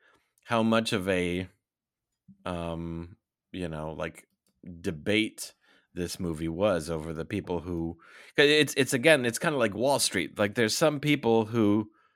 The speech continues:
who, like, yes, greed is good, and, m-, you know, she, the bitch deserved it, like, there's a lot of people who don't get the complicated shades of gray of the story,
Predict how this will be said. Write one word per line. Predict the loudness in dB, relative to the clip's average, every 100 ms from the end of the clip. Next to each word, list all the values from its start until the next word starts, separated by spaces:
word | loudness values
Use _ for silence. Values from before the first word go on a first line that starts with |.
| _ _ _ _ -10
who, | -2 2 2 2
like, | 2 0 -6 -20 -8
yes, | 6 8 8 4
greed | 4 6
is | 6 2
good, | 2 6 6 4 2
and, | 4 6 4 2 -2 -4 _ _ _ _ _ _ -16
m-, | -6
you | 0 0
know, | 0
she, | -2 -2 0
the | 0
bitch | 4 4 4 -2
deserved | -2 4 6 6 4
it, | 0
like, | 0 -2 -2 -12 _ -20 _ _ _ _ _ _ _ _ _
there's | -14 -4 2 4 4
a | 0
lot | 2 2
of |
people | 0 -2 -2
who | -2
don't | 2 2 2 -4
get | -4 -2 -4
the |
complicated | -8 -4 -4 -4 -8 -8 -4 -4 -4 -8 -14 _ _ -16 -16 -18 -20 -10
shades | -2 2 2 -2
of | -6
gray | -4 0 2 0 -2
of | -4 -6 -6
the | -12
story, | -10 -8 -8 -10 -14